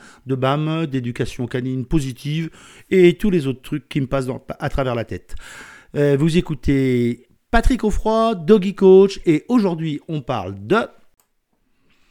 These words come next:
fuck le loup. Et oui, un gros mot, enfin, dans ce podcast. Non, sincèrement, j'en ai vraiment plus que assez ras-le-bol, tous les mots que vous pouvez mettre derrière, qu'on nous parle du loup pour nous parler du chien.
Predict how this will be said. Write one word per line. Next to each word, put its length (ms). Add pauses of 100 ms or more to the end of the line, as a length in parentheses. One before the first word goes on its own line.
(280)
fuck 480
le 220
loup. 280 (400)
Et 140
oui, 720
un 140
gros 260
mot, 560
enfin, 440 (320)
dans 120
ce 160
podcast. 800 (960)
Non, 180
sincèrement, 480
j'en 180
ai 160
vraiment 680
plus 440
que 200 (160)
assez 440
ras-le-bol, 920
tous 160
les 100
mots 160
que 60
vous 100
pouvez 200
mettre 200
derrière, 560 (800)
qu'on 200
nous 160
parle 260
du 140
loup 200
pour 320
nous 200
parler 260
du 80
chien. 260